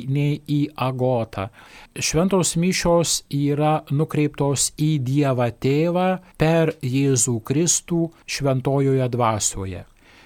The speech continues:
Visų mišių tekstai ir maldos yra trejybinio pobūdžio. Visuomet yra kreipiamasi į Dievą Tėvą per jo Sūnų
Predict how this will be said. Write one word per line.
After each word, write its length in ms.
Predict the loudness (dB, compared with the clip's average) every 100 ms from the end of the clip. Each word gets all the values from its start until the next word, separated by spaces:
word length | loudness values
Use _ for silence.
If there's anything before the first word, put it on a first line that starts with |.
| _
Visų 500 | -6 -2 0 2 2 2 0 -2
mišių 640 | -2 0 -2 -2 -2 0 0 0
tekstai 800 | -2 -2 -2 -4 -2 -2 -2 -2
ir 240 | 0 0
maldos 800 | 2 2 0 0 0 0 -4 -6 _ _
yra 280 | -2 0 0
trejybinio 640 | 0 0 0 0 2 0
pobūdžio. 760 | 0 2 2 0 -2 -2 -4 -6 -14 -20 -20 -18
Visuomet 800 | -6 -2 0 2 2 2 0 0
yra 160 | 0 -2
kreipiamasi 920 | 0 0 2 0 0 0 0 -2 -4
į 220 | -2 -2 -2
Dievą 500 | 0 0 0 -2 -4
Tėvą 540 | -2 -2 0 -2 -2 -4 -6
per 500 | -2 0 2 0 -2
jo 360 | -2 0 2
Sūnų 720 | 0 0 0 0 0 0 0